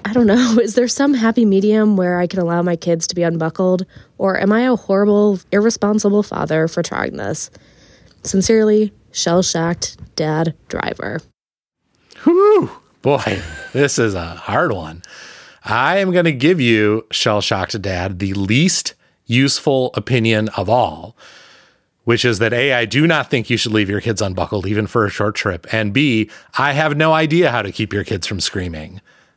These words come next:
Speaker 2: Sorry. So on questions like this, uh, that, where there's some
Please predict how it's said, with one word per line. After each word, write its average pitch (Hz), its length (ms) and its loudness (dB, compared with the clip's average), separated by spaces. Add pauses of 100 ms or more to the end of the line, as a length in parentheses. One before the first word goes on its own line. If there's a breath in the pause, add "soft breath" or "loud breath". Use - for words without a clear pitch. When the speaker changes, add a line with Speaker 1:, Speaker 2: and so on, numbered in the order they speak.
Speaker 2:
Sorry. 87 640 -2 (420 loud breath)
So 156 200 0
on 151 200 -2
questions 240 360 -4
like 180 180 0
this, 127 520 0 (640 soft breath)
uh, 143 120 -2 (180)
that, 131 240 0
where 135 180 2
there's 127 220 0
some 160 220 -2